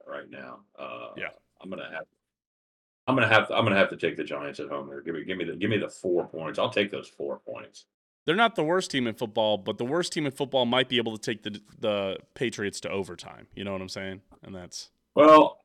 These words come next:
Speaker 1: I think whoever loses this game could very well be the l-, worst team in football.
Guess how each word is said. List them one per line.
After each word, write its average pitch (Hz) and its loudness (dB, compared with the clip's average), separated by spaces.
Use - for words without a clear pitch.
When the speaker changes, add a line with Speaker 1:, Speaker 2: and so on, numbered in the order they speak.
Speaker 1:
I 139 8
think 190 4
whoever 160 12
loses 120 10
this 113 4
game 104 4
could 95 0
very 98 4
well 90 6
be 82 0
the 78 -6
l-, 78 -4
worst 76 -2
team 73 -6
in 69 -10
football. 64 -6